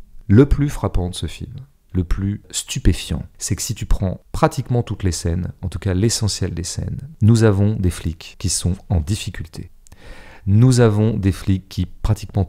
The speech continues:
tout le temps, sont en position de faiblesse. Si je veux faire un film sérieux sur des flics, il faut quand même que je fasse valoir une première chose, c'est que ce sont les forces de l'ordre. Et dans force de l'ordre, il y a force.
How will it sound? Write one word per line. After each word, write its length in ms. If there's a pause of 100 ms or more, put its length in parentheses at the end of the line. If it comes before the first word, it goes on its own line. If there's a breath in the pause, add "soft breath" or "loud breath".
tout 120
le 60
temps, 360
sont 320
en 80
position 680
de 140
faiblesse. 680 (600)
Si 580
je 100
veux 300
faire 320
un 80
film 380
sérieux 480
sur 160
des 100
flics, 500 (160)
il 120
faut 160
quand 220
même 420
que 100
je 140
fasse 240
valoir 340
une 80
première 480
chose, 460 (180)
c'est 180
que 80
ce 120
sont 320 (160)
les 80
forces 340
de 100
l'ordre. 440 (100)
Et 80
dans 140
force 300
de 100
l'ordre, 340
il 80
y 20
a 40
force. 500